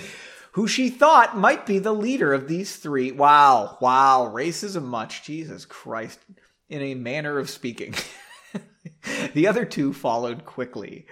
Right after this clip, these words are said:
Henry led them in a generally southwest direction. <laughs> Margot hoped that the forest would continue. I'm sorry, every time there's a direction, I laugh. Margot hoped that the forest would continue to provide cover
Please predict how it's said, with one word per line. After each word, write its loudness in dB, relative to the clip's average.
Henry 0
led 0
them 2
in -8
a 0
generally 0
southwest 0
direction. -4
<laughs> -8
Margot 4
hoped 0
that 4
the 2
forest 0
would -4
continue. -8
I'm 2
sorry, 0
every -2
time -4
there's -2
a -6
direction, -4
I -8
laugh. -10
Margot 6
hoped 0
that -2
the -4
forest -10
would -8
continue -2
to -8
provide -10
cover -6